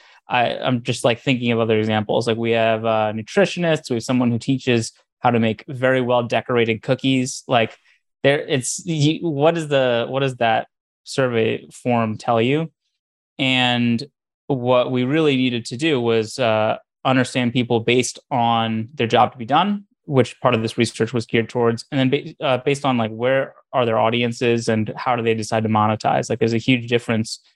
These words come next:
between someone who, as, as an example of the H R analytics person, has this incredible depth of experience in a really niche topic that you can charge a lot, right? People who buy this type of stuff are buying it professionally, uh,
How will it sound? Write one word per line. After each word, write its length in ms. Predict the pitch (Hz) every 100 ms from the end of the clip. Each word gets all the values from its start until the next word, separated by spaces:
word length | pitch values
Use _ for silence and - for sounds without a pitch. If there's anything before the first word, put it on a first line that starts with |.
| _ _ -
between 300 | - 123 117
someone 560 | 127 117 113 107 110 117
who, 280 | 117 110
as, 200 | 110 113 _ -
as 160 | 147
an 80 | 117
example 400 | 113 113 113 117
of 80 | 110
the 120 | 110
H 140 | 110 123
R 120 | 110
analytics 320 | 117 156 -
person, 320 | 117 113 117
has 120 | 113
this 160 | 107 101
incredible 480 | 113 - 131 123 117 110
depth 460 | 123 117 - - _ _ _ _
of 120 | 131 113
experience 680 | - - 143 131 120 107
in 80 | 123
a 100 | 107
really 240 | 117 120
niche 560 | 107 107 120 123 - - _ _ _
topic 540 | - 123 123 113 110 -
that 120 | 110
you 140 | 127 180
can 120 | 160
charge 260 | 135 139 135
a 40 |
lot, 300 | 135 131 - _
right? 300 | 113 117 - - -
People 400 | 127 143 127 127
who 120 | 123
buy 200 | 120 123
this 140 | 120
type 180 | - 113
of 60 | 110
stuff 340 | - 113 - _ _ _ _ _
are 480 | - 113 110 110 113 -
buying 220 | 113 110
it 100 | 127
professionally, 600 | 147 160 - 113 107 107 _ _ _ _ _ _ _
uh, 200 | 120 113